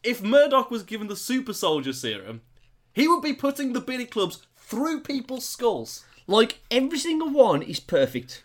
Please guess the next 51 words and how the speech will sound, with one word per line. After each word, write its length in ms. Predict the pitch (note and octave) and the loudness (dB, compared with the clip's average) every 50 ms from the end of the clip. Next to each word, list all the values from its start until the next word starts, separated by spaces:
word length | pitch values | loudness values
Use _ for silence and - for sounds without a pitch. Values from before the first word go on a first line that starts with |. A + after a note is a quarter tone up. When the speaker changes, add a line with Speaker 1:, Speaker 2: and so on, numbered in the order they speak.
| _ | _
Speaker 1:
<laughs> 400 | - G#3 - - - - - - | -8 -8 -8 -8 -16 -18 -4 2
Speaker 2:
Every 220 | - B3 C4+ D4 D#4+ | 4 4 4 2 -4
single... 320 | D4 D#4+ D4+ D4+ C#4 D4 | -4 -4 -2 -2 -2 -4
Fr-, 180 | C4+ - - - | -6 -8 -8 0
I, 100 | - B3 | 0 0
I, 240 | A#3 - - B3 G#3+ G#3+ | 2 2 0 0 0 0
he 100 | B3+ D4+ | 0 0
doesn't 240 | D4 D#4+ F#4+ F4+ F4 | 2 2 0 2 2
miss 160 | F4 A4+ - | 2 2 2
Speaker 1:
<laughs> 40 | C#4+ | 2
Speaker 2:
once. 260 | D4+ C#4 A#3+ C4 - F#4+ G4+ - - | 2 2 2 2 2 0 -4 0 -2
Speaker 1:
I 100 | F#4 A4 - | -2 -2 -2
know. 140 | F4 F#4+ G4 G4 | -4 -6 -6 2
Speaker 2:
Ding! 300 | - G4+ G4 F#4+ F#4 F4+ - - - - | 2 4 4 4 -2 -6 -10 -10 0 2
Anything 320 | B3+ D#4 F#4 F4+ - F4 | 2 2 2 2 2 0
he 80 | E4 D4 | 0 0
throws 340 | - - D#4+ E4+ D#4+ B3 | 4 6 6 6 6 4
as 60 | A#3+ A#3 | 0 0
well. 100 | C#4+ B3 | 0 0
It's 120 | A#3 - | 0 -2
not 100 | E4+ D#4+ | -2 -4
like 120 | G4 - | -2 -4
he's 80 | D4 D4+ | -4 -4
always 160 | E4 D#4+ D4+ - | -6 -6 -4 -2
throwing 200 | C#4+ C#4+ D4 C#4 | -2 -2 0 0
the 60 | B3+ | 0
billy 220 | G3 B3 C#4 D#4 | 0 0 -2 -2
club. 280 | A#3 - D#3 C#3+ C3+ - _ _ _ _ _ _ | -6 -4 -6 -6 -6 -6 _ _ _ _ _ _
He'll 80 | F#4 | -2
just 180 | F4 F#4+ F#4 - | -2 -2 -2 -2
pick 200 | - E4 D4+ - | -4 -4 -2 -2
up... 200 | E4+ - - - | -2 -4 -4 -12
I 120 | - A3+ | -12 -12
think 360 | A3+ - - C4+ E4+ F4 D4+ C#4+ | -12 -14 -14 -10 -8 -8 -4 -2
one 100 | C#4 C4+ | -2 0
of 60 | B3 | 2
them 120 | B3 A#3+ A#3 | 0 0 0
picks, 240 | - C#4 C4 - | -4 -8 -4 -4
like, 140 | A#3+ A3 G3+ | -4 -2 -2
a 140 | G3+ F#3 D#3+ - _ - | -2 -4 -4 -8 _ -16
toilet 280 | - - C4 E4 F4 D#4+ | -6 -6 -4 -4 -4 -4
roll 240 | B3+ A#3 G3+ F3+ F3+ | -2 0 0 0 2
holder 260 | F3+ F3+ E3 D#3 D3+ | 2 2 2 2 0
and 120 | D3+ D3 | -4 -4
just 140 | C#3+ D#3 D3 - _ _ _ | -8 -10 -12 -14 _ _ _
throws 280 | - - G#3 G#3 G3+ G3+ | -6 -4 -2 0 0 -2
it 60 | G3 | -2
off 100 | G#3 - | -4 -6
a 40 | F#3+ | -4
guy's 260 | F3 A#3 B3 - C#4 - | -4 -4 -4 -4 -4 -2
noggin. 400 | B3+ C4 C4 - C#4 - B3+ | -2 -2 -2 -2 -4 -4 -4